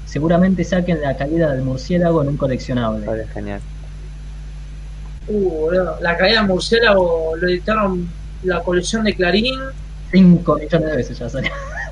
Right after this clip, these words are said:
Speaker 3: Sí, boludo, pero vende. Esa es la cagada.
Speaker 1: Claro.
Speaker 3: Ese tipo de colecciones son los giles... porque ellos lo ponen al último tomo, entonces te obliga a que compres todo lo demás, boludo.
Speaker 1: Claro. Lo
Speaker 3: Claro,
Speaker 1: del
Speaker 3: porque
Speaker 1: dibujo en el lomo,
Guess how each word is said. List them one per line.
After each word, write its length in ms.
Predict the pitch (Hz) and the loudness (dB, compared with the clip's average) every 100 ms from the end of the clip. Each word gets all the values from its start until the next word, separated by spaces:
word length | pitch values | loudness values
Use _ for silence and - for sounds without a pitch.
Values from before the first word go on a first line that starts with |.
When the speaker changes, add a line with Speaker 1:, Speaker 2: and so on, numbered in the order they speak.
| - - - - - | -10 -12 -10 -8 -2
Speaker 3:
Sí, 340 | 220 214 180 156 | 2 4 4 2
boludo, 380 | 165 180 175 - | 0 -2 -4 -2
pero 200 | 214 220 | 2 6
vende. 440 | 285 285 214 185 - - - - | 6 6 4 0 -4 -10 -10 -8
Esa 260 | 226 - | -6 -2
es 40 | 226 | 0
la 100 | 190 | 2
cagada. 360 | 214 170 160 | 4 4 4
Speaker 1:
Claro. 240 | 135 117 220 - | 0 -4 -8 -10
Speaker 3:
Ese 200 | - 359 | -10 -6
tipo 260 | 349 349 320 | -2 2 6
de 100 | 302 | 6
colecciones 500 | 277 269 269 294 269 | 6 6 4 0 0
son 120 | 285 | -2
los 160 | 269 233 | -2 -4
giles... 280 | 277 226 185 | -4 -4 -4
porque 220 | 196 185 247 | -6 -4 -4
ellos 140 | - 269 | 0 -2
lo 60 | |
ponen 220 | 202 277 240 | 0 -2 0
al 160 | 220 262 | -2 -4
último 380 | 277 254 247 | -8 -2 0
tomo, 360 | 254 285 240 233 | 4 4 4 -2
entonces 280 | 220 226 254 | -4 -6 -2
te 60 | 240 | 0
obliga 280 | 233 269 269 | 2 4 4
a 40 | |
que 100 | 226 | 4
compres 380 | 208 196 254 247 | 0 2 4 6
todo 320 | 269 269 247 | 6 8 8
lo 100 | 214 | 6
demás, 360 | 208 240 233 185 | 2 4 2 2
boludo. 360 | 180 196 180 - - - - - | -2 -2 -4 -6 -12 -12 -12 -8
Speaker 1:
Claro. 300 | - 117 113 110 - 107 - - - - - | -4 -2 -2 -4 -8 -10 -10 -12 -12 -12 -6
Lo 160 | 156 180 | 2 6
Speaker 3:
Claro, 180 | 202 269 | 6 4
Speaker 1:
del 80 | 175 | 2
Speaker 3:
porque 180 | - | 0
Speaker 1:
dibujo 260 | 220 320 269 | 0 2 2
en 80 | 190 | 2
el 140 | 160 | 2
lomo, 460 | 226 320 269 135 | -2 -2 -2 -2